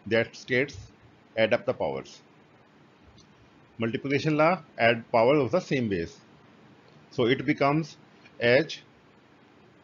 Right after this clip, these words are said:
and we add up the powers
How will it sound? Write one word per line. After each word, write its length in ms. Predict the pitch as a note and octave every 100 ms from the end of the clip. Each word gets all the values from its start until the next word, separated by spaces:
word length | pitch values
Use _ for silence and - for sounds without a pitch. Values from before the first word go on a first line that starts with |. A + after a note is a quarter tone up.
| -
and 220 | A2+ A2+
we 340 | A2 C3+ F#3+ - - - - - - - - - - - - - -
add 180 | A#2
up 140 | C3 A#2
the 80 | C3
powers 480 | A#2 A2 D#3+ D#3+